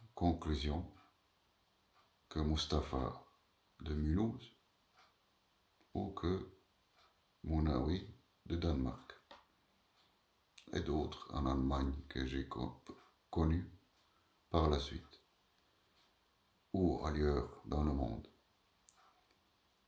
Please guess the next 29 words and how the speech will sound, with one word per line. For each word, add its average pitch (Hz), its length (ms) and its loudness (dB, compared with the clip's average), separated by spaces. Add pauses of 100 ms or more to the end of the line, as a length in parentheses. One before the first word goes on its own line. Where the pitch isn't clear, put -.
(240)
Et 78 100 -2
plus 160 360 6
je 110 120 2
découvrais 90 580 2
quelque 82 340 0
chose, 78 560 -6 (260)
plus 101 500 -2 (200)
je 73 60 -8
découvrais 80 520 2
du 78 120 2
monde 76 460 2 (1500)
à 71 100 0
l'extérieur 76 840 2
de - 100 -6
la 69 140 -2
Jamaïa, 64 540 -4 (1160)
qui 78 140 0
avait 80 180 4
ouvert 92 340 4
les 76 300 0
yeux, 67 240 -4
qui - 80 -14
s'était, 80 560 -4 (340)
était 82 240 0
parti 98 500 0
par 78 260 2
la 80 180 2 (380)
petite 80 400 -6
porte. - 480 -4